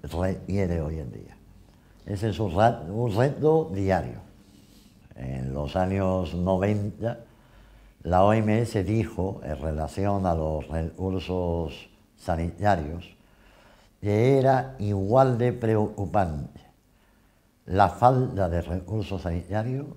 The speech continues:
como el exceso de los mismos por el elevado coste social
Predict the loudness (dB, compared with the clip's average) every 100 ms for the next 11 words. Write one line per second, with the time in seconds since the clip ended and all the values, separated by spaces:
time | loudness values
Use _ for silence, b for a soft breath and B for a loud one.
0 | -8 -4 0 0 0 -4 -4 -4 -2 -4
1 | -2 0 0 -2 -6 -4 -4 -4 -8 -10
2 | -12 -20 b b b b b b b _
3 | 4 6 6 4 4 2 2 4 6 4
4 | 0 -2 0 2 2 0 -6 -4 -4 -4
5 | -4 -4 -6 -2 0 2 2